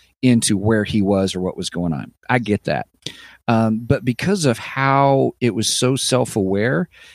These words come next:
it made me wonder, are you poking fun of the world that I had created in my mind of understanding what you had done with the Matrix? Um, and so that's where, eh, what I, what I mentioned earlier at the beginning of the show was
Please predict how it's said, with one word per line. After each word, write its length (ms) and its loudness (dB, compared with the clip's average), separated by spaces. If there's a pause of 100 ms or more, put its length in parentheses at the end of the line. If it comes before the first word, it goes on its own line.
(160)
it 180 0
made 300 0
me 140 2
wonder, 580 -2 (120)
are 100 0
you 340 0 (100)
poking 420 0
fun 300 0
of 160 0
the 80 0
world 380 0
that 100 2
I 160 2
had 180 -2
created 540 0
in 100 2
my 160 2
mind 400 0
of 140 -2
understanding 880 0 (300)
what 180 2
you 160 0
had 200 -2
done 240 2
with 120 0
the 100 -2
Matrix? 640 -2 (580)
Um, 540 -2 (720)
and 160 -2
so 240 2
that's 320 0
where, 420 -2
eh, 200 -8
what 220 0
I, 80 2
what 180 2
I 60 4
mentioned 360 0
earlier 260 0
at 60 -2
the 60 -18
beginning 340 -2
of 60 -2
the 60 -4
show 240 -4
was 300 0